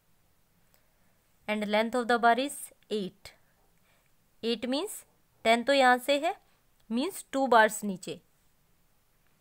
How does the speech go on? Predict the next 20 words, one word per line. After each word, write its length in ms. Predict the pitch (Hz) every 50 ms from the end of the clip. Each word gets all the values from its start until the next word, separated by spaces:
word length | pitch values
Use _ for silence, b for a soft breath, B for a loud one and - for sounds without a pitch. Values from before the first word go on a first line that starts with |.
| _ _ _ _ _ _ _ _ _ -
यहाँ 160 | 202 196 196
तक 180 | 190 233 226 -
हमारा 280 | 233 220 220 220 220 220 220 -
टेन 220 | 226 226 233 226
है, 260 | 208 214 214 262 339 b b b b b b b _ _ _ _ _ _ -
तो 100 | 247 240
हम 180 | 226 233 226 226
कहाँ 240 | - 220 214 214 208
तक 140 | 240 233
जाएंगे? 360 | 220 233 220 220 226 240 330 - - _ _ -
टू 140 | 233 240 226
बार्स 340 | 202 220 208 226 220 - 226
नीचे 300 | 220 220 208 208 - 175
तक 200 | 170 175 170 185 -
जाएंगे, 300 | - 170 170 175 175 - - 196
means 320 | 214 233 247 262 - - _ _ _ _ _ _ _ _ _ _ _ _ _ _ _ _
वन 420 | 175 170 185 196 196 202 226 294 339 _ _ _ -
लेफ्ट 400 | 202 202 196 196 202 - _ -
करा, 320 | 202 - 214 208 226 269 302 _ _ _ _ _ _
then 340 | 190 170 170 196 202 226 262